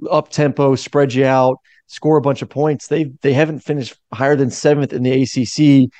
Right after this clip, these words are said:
in the past four years in scoring offense. He's thirty-six and forty-nine overall, nineteen and, and thirty-nine, I believe, in conference play. Just not good enough. Like, you brought the excitement. You had a good start to the year last year, going six and oh.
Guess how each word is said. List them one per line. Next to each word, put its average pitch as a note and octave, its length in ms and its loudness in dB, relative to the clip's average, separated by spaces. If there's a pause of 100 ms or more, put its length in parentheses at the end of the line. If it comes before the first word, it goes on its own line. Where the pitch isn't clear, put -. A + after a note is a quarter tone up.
(240)
in C3+ 100 0
the C3 80 0
past C3+ 320 -2
four A#2+ 180 -6
years C3 340 0
in A2+ 80 -10
scoring B2 320 -6
offense. B2+ 420 -2
He's C3 240 -4 (340)
thirty-six D#3+ 440 2
and C3+ 100 -2
forty-nine C3 320 0
overall, D3 580 2 (220)
nineteen D3+ 680 -2
and, C3+ 360 -2
and A#2+ 260 -4
thirty-nine, C#3 540 2
I C#3+ 60 4
believe, C3+ 400 -2
in A#2 80 -8
conference B2+ 400 -6
play. C#3 500 2 (280)
Just F3 200 -2
not C#3+ 300 0
good C#3+ 200 -2
enough. A2+ 360 -6
Like, A#2+ 140 -6
you B2+ 100 0
brought D#3 300 0
the E3 100 4
excitement. D3 520 0
You B2 60 -2
had A#2+ 80 -2
a A#2+ 60 -6
good C#3+ 160 0
start C#3+ 220 0
to C3 60 -6
the C3+ 100 -4
year C#3 120 0
last C3 240 2
year, C#3+ 60 -4
going B2 180 -4
six C#3+ 220 -8
and C#3 80 -2
oh. C3 220 2